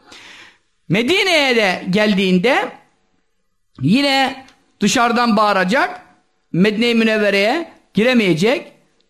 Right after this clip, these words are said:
E, fakat فَيُخْرِجُ اللّٰهُ شِرَارَ اَهْلِهَا, Medine'de bulunan münafık, sahtekar, kötü, kafir, imansız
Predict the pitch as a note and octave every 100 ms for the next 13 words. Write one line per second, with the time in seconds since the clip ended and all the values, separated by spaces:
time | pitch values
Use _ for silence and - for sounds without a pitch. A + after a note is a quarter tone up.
0 | - D3+ G3 F3+ - - A3+ F4+ D#4 C#4
1 | C4+ C4 B3 A#3+ G#3+ - G#3+ G#3 G3 F#3+
2 | F3+ E3 D#3 D#3 G3+ C#4+ F#4 F#4 - _
3 | _ _ _ _ - D#3+ F3+ B3+ D4 C4+
4 | A#3 A#3 G3+ F#3 A3 A#3+ A3+ G3+ E3 -
5 | D#3+ G#3+ G#3 F#3+ G3 A3 F#3+ - F#3+ F3+
6 | F#3 F#3 G#3+ G3+ - F#3 F3+ F#3 B3 A#3
7 | B2+ - - _ _ _ - A3 A3+ F#3+
8 | G3+ A#3+ A3 A3 A3 G#3+ G3 B3+ C#4 A3+
9 | C3+